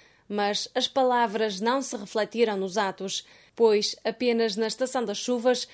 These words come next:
que dificulta a movimentação de tropas e de equipamento, diminuiu a intensidade dos combates.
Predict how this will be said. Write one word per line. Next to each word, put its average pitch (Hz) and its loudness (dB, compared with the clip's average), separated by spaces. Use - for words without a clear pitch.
que 269 -2
dificulta 247 0
a 220 0
movimentação 226 -2
de 214 -2
tropas 233 -2
e 214 -6
de 202 -4
equipamento, 208 -2
diminuiu 247 2
a 214 -2
intensidade 220 -2
dos 180 -10
combates. 202 0